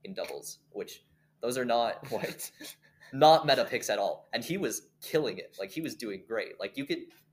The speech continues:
Speaker 1: there are, there's no such thing as a perfect team. There are, like, higher stat teams, and there's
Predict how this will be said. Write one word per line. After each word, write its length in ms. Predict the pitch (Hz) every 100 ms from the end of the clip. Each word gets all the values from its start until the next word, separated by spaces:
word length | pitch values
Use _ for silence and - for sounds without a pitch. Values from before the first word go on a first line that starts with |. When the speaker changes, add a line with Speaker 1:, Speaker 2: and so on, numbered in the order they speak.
| -
Speaker 1:
there 160 | 143
are, 300 | 151 123 - - _ _ _ _ - _ _ _ _ _ _
there's 280 | 139 147 139
no 180 | 156 170
such 260 | 156 156 -
thing 180 | 127
as 60 | 113
a 80 | 101
perfect 360 | 104 98 87
team. 140 | - 73 -
There 160 | 120
are, 280 | 135 139 - -
like, 220 | 104 92 _ _ _
higher 240 | - 117 107
stat 340 | - 113 -
teams, 360 | - 107 107 104
and 120 | 98
there's 340 | 101 98 -